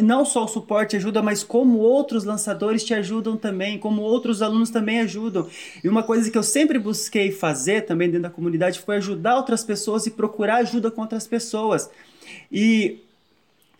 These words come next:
quem, quem estuda, quem ensina, sabe que quando você fala daquilo que você entende, quando você, é, fala do seu conhecimento, quando você,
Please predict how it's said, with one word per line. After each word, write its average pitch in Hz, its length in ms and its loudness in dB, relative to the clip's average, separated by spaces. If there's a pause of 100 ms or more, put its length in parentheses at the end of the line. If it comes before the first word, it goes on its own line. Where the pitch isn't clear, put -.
(380)
quem, 214 280 2
quem 226 360 2
estuda, 190 640 2
quem 202 240 -2
ensina, 214 320 -2
sabe 208 380 0
que 190 100 -6
quando 214 260 -2
você 196 300 -4
fala 220 540 0
daquilo 180 360 -2
que 175 80 -8
você 156 240 -6
entende, 160 400 -2
quando 170 220 -6
você, 180 400 -2 (240)
é, 165 320 2
fala 226 460 0
do 185 100 -6
seu - 180 -4
conhecimento, 165 760 0
quando 185 180 -6
você, 190 420 -2